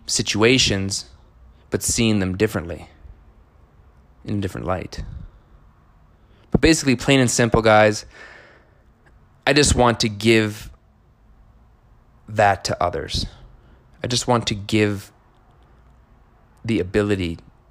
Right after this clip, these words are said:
to see things in different lights, to be able to see their life walking around in the daytime, seeing it in the nighttime. Give them their life back.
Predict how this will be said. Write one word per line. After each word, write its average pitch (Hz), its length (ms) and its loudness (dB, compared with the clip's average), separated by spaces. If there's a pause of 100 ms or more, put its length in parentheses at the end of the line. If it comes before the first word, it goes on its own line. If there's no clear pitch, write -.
to 87 420 -4 (200)
see 117 520 -4 (120)
things 90 400 -8
in 101 180 -8
different 95 340 -8
lights, 87 500 -10 (840)
to - 80 -8
be 104 120 -2
able 95 140 -2
to - 180 -12
see 120 320 -2
their 107 160 2
life 95 400 -4
walking 98 400 -2
around 95 420 -6
in 90 80 -10
the - 60 -10
daytime, 143 520 -6
seeing 113 240 -8
it 104 100 -6
in 95 140 -6
the 90 60 -8
nighttime. 87 500 -10 (720)
Give 135 140 -4
them 151 240 2
their 110 180 2
life 104 460 0
back. 92 580 -4